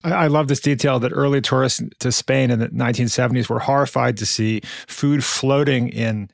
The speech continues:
extra virgin olive oil. <laughs> It turns out, uh, Greeks consume six times more olive oil than Americans. And of course, they're much, much healthier. When I think olive oil, I then think garlic. I just love garlic. A-, and it turns out that it has all these very positive health impacts, right? Is that,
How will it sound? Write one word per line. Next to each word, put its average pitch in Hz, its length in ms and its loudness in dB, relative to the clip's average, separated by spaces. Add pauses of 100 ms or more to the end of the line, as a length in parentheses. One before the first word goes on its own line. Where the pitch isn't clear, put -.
extra 139 300 -2
virgin 110 320 0
olive 107 260 0
oil. 98 320 -2 (140)
<laughs> - 760 -4
It 143 60 -8
turns 139 260 2
out, 131 260 0 (320)
uh, 147 260 0
Greeks 147 380 0 (280)
consume 123 480 0 (180)
six - 400 -2
times 147 460 -2
more 120 200 0
olive 117 280 2
oil 117 160 2
than 110 100 0
Americans. 107 540 0
And 101 80 -2
of 101 60 -4
course, 107 220 -2
they're 98 120 -4
much, 107 280 -4
much 107 200 -2
healthier. 107 480 -4 (420)
When 156 180 0
I 180 120 2
think 190 180 0
olive 151 260 2
oil, 131 200 2
I 123 100 0
then 135 200 0
think 123 260 -2
garlic. 110 540 0
I 156 160 2
just 151 220 -2
love 123 320 0
garlic. 127 420 0
A-, - 200 -2
and 156 140 2
it 156 100 0
turns 196 320 2
out 160 360 0
that 127 180 0
it 131 120 0
has 131 240 2
all 175 300 0
these 135 200 0
very 196 240 0
positive 120 680 -2
health 180 280 -2
impacts, - 440 -4
right? 117 160 2
Is 117 80 0
that, 113 180 2